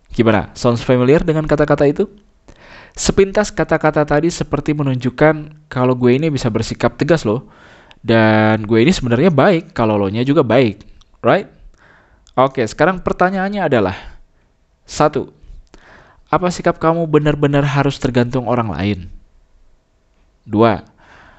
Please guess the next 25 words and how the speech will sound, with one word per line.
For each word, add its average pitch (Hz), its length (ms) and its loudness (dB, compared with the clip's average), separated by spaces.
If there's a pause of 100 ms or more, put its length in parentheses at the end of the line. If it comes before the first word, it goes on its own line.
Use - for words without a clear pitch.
(200)
apa 156 240 0
kamu 170 240 -2
nggak 143 160 2
punya 143 240 -4
kendali 135 400 0
apapun 117 480 -2
atas 101 240 -4
sikap - 240 -4
diri 101 160 -2
sendiri? 104 360 -2 (1800)
Tiga, 123 560 2 (560)
kalau 180 320 4
orang 180 320 0
lain 165 240 -2
kamu 151 160 0
anggap 139 320 -2
bersikap 120 400 -2
buruk, 139 560 -2 (480)
harus 170 240 0
banget 107 320 -6
gitu 147 240 0
dibalas 147 400 0
hal 143 160 2
yang 143 160 0
sama? 151 320 -2